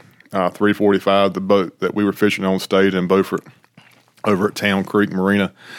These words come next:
So I'd get up and drive and, uh, leave the dock around four, four thirty.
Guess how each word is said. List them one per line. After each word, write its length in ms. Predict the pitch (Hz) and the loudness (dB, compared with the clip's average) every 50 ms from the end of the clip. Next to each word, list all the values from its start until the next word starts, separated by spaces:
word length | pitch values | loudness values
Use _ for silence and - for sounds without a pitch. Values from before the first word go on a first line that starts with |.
| - - - | -20 -20 -12
So 160 | - - 90 | -4 0 0
I'd 120 | 87 92 92 | 0 2 2
get 120 | 104 101 | 4 4
up 240 | 101 101 101 98 - - | 6 4 4 2 0 -6
and 180 | 90 92 92 | -6 -6 -2
drive 560 | 85 101 101 101 104 101 101 98 95 - - - - - _ - - | 2 4 4 4 4 4 4 2 0 -2 -8 -16 -20 -20 _ -14 -8
and, 240 | - 90 90 87 87 | -4 -4 -2 -2 0
uh, 220 | 85 85 85 85 85 | 0 0 0 0 0
leave 320 | 90 92 98 104 104 92 87 | 0 2 2 2 2 0 -2
the 60 | 95 | -2
dock 340 | 92 98 95 95 92 - - | 0 2 2 2 2 0 0
around 240 | 98 92 92 90 87 | 0 2 2 0 -2
four, 400 | - - 113 113 110 107 98 - - - - - - - - | 0 2 4 6 6 4 4 2 -4 -12 -20 -20 -20 -20 -20
four 260 | - - - 107 107 | -4 0 2 2 2
thirty. 400 | 104 - 110 107 107 107 104 101 | 2 4 4 4 4 4 2 0